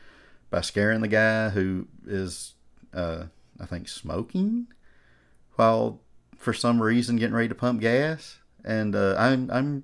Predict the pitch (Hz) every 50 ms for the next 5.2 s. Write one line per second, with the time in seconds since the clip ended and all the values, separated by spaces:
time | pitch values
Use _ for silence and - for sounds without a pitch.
0 | - - - 147 143 131 127 120 - - - - 127 120 127 127 - 104 95 95
1 | 90 - _ _ - - - - - - _ - _ _ - - - 98 98 98
2 | 104 107 104 104 107 113 120 113 - - 107 104 107 104 - 95 - 104 104 101
3 | 95 85 - 107 101 101 98 87 87 92 92 92 87 92 80 76 85 78 80 82
4 | 82 78 65 82 85 80 78 - - - 65 - - 78 76 - - - - -
5 | - - -